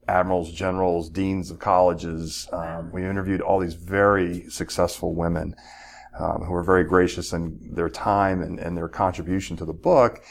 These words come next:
Speaker 1: to share their experiences and what worked and, and what didn't work. So they could have,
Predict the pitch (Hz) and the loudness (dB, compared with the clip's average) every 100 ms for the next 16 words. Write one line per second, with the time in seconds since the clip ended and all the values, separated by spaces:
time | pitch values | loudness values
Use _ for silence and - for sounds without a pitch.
0 | - _ - 104 - 180 123 85 85 - | -20 _ -6 -2 2 4 4 2 -2 -2
1 | 87 82 - 80 90 107 101 107 90 - | -2 -2 -8 -6 0 0 2 2 0 -2
2 | - - - 98 95 92 90 87 92 110 | -12 -16 -8 -6 -4 -6 -6 -8 -4 -2
3 | 123 247 165 85 - - - 107 107 120 | 0 0 0 -2 -4 -8 -2 0 2 4
4 | 107 110 | 4 0